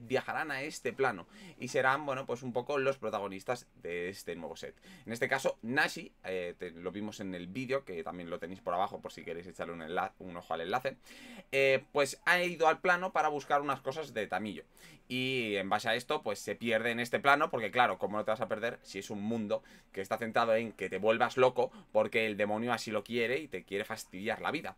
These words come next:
Y en este caso, pues tenemos un set que cuando Nashi se pierde,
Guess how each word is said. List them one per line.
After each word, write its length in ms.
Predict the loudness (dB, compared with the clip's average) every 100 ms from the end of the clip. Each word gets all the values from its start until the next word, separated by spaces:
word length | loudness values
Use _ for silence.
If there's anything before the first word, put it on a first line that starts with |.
| -14 -18 -6
Y 100 | 0
en 100 | 0
este 180 | 0 4
caso, 380 | 2 2 -6 -8 -20 -20 -4
pues 140 | -4 -4 -6
tenemos 420 | -4 -2 -6 -8 _ _ -12
un 520 | -6 -4 -4 -4 -6 -4
set 440 | 2 2 0 -14 _ _ -4
que 280 | -2 -2 -6 _ _ _ _
cuando 420 | 0 0 2 -2
Nashi 380 | -2 2 2 2
se 120 | -2
pierde, 400 | 2 4 4 0